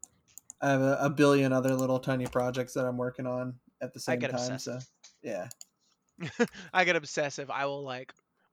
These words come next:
Speaker 2: stay up until three or four A M just trying to tool one thing to be perfect.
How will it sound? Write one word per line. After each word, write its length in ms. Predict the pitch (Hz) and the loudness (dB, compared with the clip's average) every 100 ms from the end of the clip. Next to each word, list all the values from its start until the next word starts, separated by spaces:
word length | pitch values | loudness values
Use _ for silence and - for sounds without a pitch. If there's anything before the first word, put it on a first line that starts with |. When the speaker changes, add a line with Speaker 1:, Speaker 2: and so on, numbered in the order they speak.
| _ _ _ _ | _ _ _ _
Speaker 2:
stay 300 | - - 139 | -12 -6 -4
up 180 | 131 127 | -4 -8
until 320 | 123 - 117 | -12 -12 -14
three 180 | - 135 | -16 -16
or 80 | 131 | -16
four 300 | - 135 127 | -16 -14 -10
A 180 | 123 123 | -10 -10
M 220 | 120 120 | -12 -14
just 200 | 117 - | -14 -14
trying 180 | - 120 | -12 -12
to 80 | 117 - | -12 -14
tool 260 | - 131 131 | -12 -12 -12
one 220 | 135 127 | -18 -16
thing 160 | 120 131 | -14 -16
to 80 | - | -16
be 80 | - - | -16 -14
perfect. 380 | - - - | -14 -16 -20